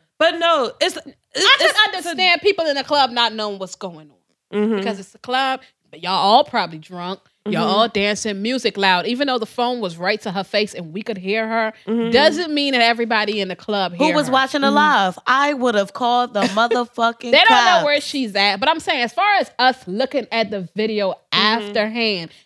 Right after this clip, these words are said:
Speaker 2: and still jumping to, "Oh, well, why she this? Why she that? Who did it?"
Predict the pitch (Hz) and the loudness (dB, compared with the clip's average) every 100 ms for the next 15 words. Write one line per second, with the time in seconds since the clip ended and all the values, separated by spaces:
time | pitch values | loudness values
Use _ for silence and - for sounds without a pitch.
0 | - 202 190 - 277 277 220 214 208 202 | -4 -4 -4 0 2 2 0 -2 -4 -2
1 | 214 - 202 180 180 202 170 156 143 156 | -6 -4 -2 -2 0 0 0 -4 -4 -4
2 | 170 220 196 226 190 - _ _ 151 143 | -4 -8 0 2 0 -4 _ _ -4 -4
3 | 170 - 214 214 262 165 - - _ 196 | -2 -4 -2 2 2 2 -8 -20 _ -6
4 | 185 190 208 226 196 | -4 -4 -4 -6 -6